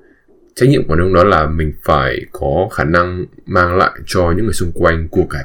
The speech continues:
vật chất, hay là tiền nong, hay là đồ ăn thức uống, nhà cửa. Cái thứ hai đó là người đàn ông đó ấy, phải có khả năng bảo vệ bản thân anh ta, bảo vệ những người xung quanh,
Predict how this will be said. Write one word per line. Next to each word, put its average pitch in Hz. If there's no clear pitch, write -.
vật 76
chất, 67
hay 90
là 76
tiền 78
nong, 87
hay 82
là 69
đồ 76
ăn 85
thức -
uống, 101
nhà 92
cửa. 69
Cái 90
thứ 87
hai 95
đó 76
là 82
người 85
đàn 87
ông 92
đó 78
ấy, -
phải 69
có 76
khả -
năng 82
bảo 95
vệ 90
bản 76
thân 90
anh 85
ta, 85
bảo -
vệ -
những 101
người 87
xung 85
quanh, 85